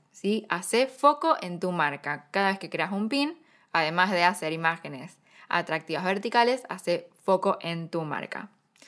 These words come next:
El tercer punto, o el tercer consejo que nos da Pinterest, es que siempre proporcionemos un contexto. Esto es, esto es súper, súper importante.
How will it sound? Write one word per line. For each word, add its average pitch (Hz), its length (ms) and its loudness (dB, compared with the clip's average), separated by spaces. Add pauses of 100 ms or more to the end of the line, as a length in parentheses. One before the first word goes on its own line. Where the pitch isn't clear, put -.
(360)
El 254 120 2
tercer 320 520 4 (180)
punto, 233 640 2 (360)
o 190 100 0
el 180 80 0
tercer 202 360 2
consejo 196 560 2
que 147 100 -8
nos 156 100 -6
da 156 220 2
Pinterest, 202 480 0 (160)
es 247 120 -4
que 254 360 2
siempre 247 300 2
proporcionemos 185 880 2 (100)
un 214 260 -2
contexto. - 1400 -2
Esto - 140 -10
es, - 420 -8
esto - 240 -10
es 196 80 -6
súper, - 420 -4
súper 160 220 -4
importante. 147 560 -10